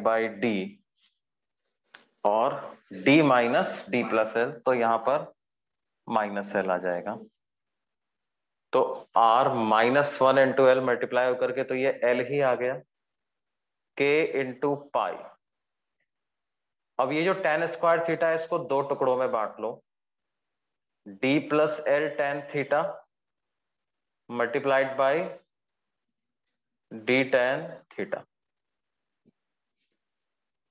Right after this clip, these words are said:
अब देखो d tan theta क्या आर वन के बराबर लिख सकते हैं और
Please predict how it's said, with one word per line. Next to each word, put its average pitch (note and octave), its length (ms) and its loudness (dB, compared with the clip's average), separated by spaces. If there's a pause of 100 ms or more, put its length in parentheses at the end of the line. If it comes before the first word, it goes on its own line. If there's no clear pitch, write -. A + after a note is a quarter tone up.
(440)
अब C#3+ 80 4
देखो F3+ 180 6 (140)
d F3 180 8 (100)
tan F#3 300 6
theta F3+ 280 6 (100)
क्या F#3+ 140 4
आर C3+ 360 2
वन E3+ 220 0
के F3 100 -6
बराबर D#3+ 380 0
लिख D#3 160 -4
सकते - 300 -4
हैं D#3 200 -14 (1300)
और D#3+ 140 4